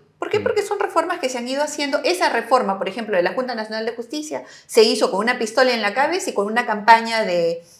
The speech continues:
Speaker 1: Martín Vizcarra por el sí, sí, sí, no, en el
Speaker 2: Sí.
Speaker 1: que nadie supo por qué votó. Nadie supo por qué votó. En esa campaña se votó por la
Speaker 2: Sí.
Speaker 1: reforma de esos tres artículos de la Constitución,
Speaker 2: ¿Te parecería
Speaker 1: por
Speaker 2: que,
Speaker 1: ejemplo.
Speaker 2: eh, eh, la argumentación de la señora Tello entonces tendría,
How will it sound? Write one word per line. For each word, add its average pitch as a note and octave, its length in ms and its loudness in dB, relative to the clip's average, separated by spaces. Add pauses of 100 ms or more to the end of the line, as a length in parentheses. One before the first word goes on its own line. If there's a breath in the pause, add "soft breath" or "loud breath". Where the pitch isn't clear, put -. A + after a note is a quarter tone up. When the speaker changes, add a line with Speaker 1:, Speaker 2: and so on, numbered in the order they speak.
(160 loud breath)
Speaker 1:
Martín A3 400 4
Vizcarra A#3+ 420 4
por A3 100 4
el F#3+ 140 2
sí, A#3+ 160 -4
sí, A#3+ 160 -6
sí, A3+ 220 -6
no, C4 340 2 (140)
en G#3+ 120 6
el G#3 100 2
Speaker 2:
Sí. G3 60 -6
Speaker 1:
que A3 100 6
nadie D4 360 2
supo D#4 320 0
por A#3+ 140 -2
qué C4 80 4
votó. B3+ 480 2 (1160)
Nadie B3 160 6
supo A#3 220 0
por F#3 100 0
qué G3+ 100 2
votó. F3 340 6
En G#3+ 160 0
esa G#4 240 2
campaña E4 600 6
se G3+ 200 0
votó C#4 440 4
por C4 220 8
la A#3+ 140 4
Speaker 2:
Sí. F#3+ 80 0
Speaker 1:
reforma B3 460 2
de G#3 180 4
esos G#3+ 260 0
tres A3 220 -2
artículos A3+ 500 -2
de G#3 80 -2
la F#3 100 0
Constitución, F3 600 -4
Speaker 2:
¿Te - 40 -2
parecería C3 380 2
Speaker 1:
por G3 100 6
Speaker 2:
que, D#3+ 120 6
Speaker 1:
ejemplo. C#3 240 -2
Speaker 2:
eh, G2+ 200 0
eh, G2 40 0
la F#2+ 80 0
argumentación G2 460 -4
de B2 40 -4
la A#2+ 80 -2
señora G2+ 340 -4
Tello G#2 200 -2
entonces G2+ 340 -8
tendría, G2+ 560 -4